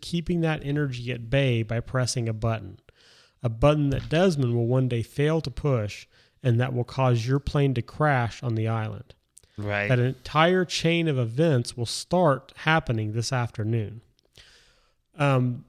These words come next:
Speaker 1: this is awesome. This is one of my favorite
Speaker 2: Mm-hmm.
Speaker 1: parts of this episode, um, I wanna know how Daniel knew all of this information about the Swan Station.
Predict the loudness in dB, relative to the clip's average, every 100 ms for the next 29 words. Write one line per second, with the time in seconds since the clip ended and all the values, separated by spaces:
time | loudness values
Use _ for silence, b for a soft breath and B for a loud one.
0 | -4 2 4 2 2 2 0 -2 -4 -2
1 | 0 2 2 2 2 2 4 2 2 -2
2 | -4 -4 -4 -6 -6 -10 -12 _ -4 -2
3 | 0 0 -4 -10 -2 2 4 4 4 6
4 | 4 2 -2 2 4 4 4 4 4 4
5 | 2 2 4 6 6 6 4 2 0 -2
6 | -2 -2 -2 -2 -2 -4 -2 -2 -2 -4
7 | -8 -4 -4 -4 -6 -14 -14 -18